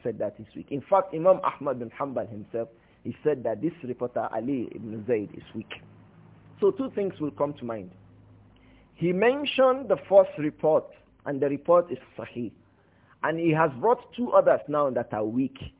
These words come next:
The first things that will come to mind is, why did the Imam mention these narrations? Those ones that are weak.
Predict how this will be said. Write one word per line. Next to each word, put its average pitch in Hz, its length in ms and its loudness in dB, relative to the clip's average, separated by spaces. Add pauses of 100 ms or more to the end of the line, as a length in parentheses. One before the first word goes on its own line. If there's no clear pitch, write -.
(460)
The 147 100 2 (100)
first 247 260 4
things 202 300 -2
that 139 180 2
will 135 120 -4
come 170 220 0
to 147 100 -8
mind 139 340 0
is, 117 240 -4 (460)
why 262 460 10
did 175 280 -6
the 147 160 -6
Imam 160 560 -2
mention 170 500 -2
these 143 180 -6
narrations? 113 520 -8 (1120)
Those 156 240 2
ones 151 240 -2
that - 160 -4
are 113 140 -2
weak. 110 280 -6